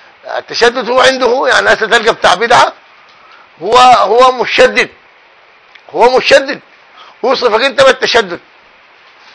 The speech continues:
بدليل انه، آه، شيخ الاسلام اتكلم عن الحديث قال: آه، "والتشدد هو ان ينسب، آه، للدين ما ليس منه".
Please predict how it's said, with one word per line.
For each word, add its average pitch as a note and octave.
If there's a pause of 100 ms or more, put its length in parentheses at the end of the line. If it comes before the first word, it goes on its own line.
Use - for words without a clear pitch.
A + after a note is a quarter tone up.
(180)
بدليل A#3+
انه، B3+
آه، F3
شيخ E3+
الاسلام G#3
اتكلم G#3+
عن E3+
الحديث F#3
قال: G3
آه، D3+ (920)
"والتشدد F#3+ (960)
هو A3
ان G3+
ينسب، G3+ (120)
آه، B2+
للدين E3+ (1900)
ما D#3+
ليس G3+
منه". E3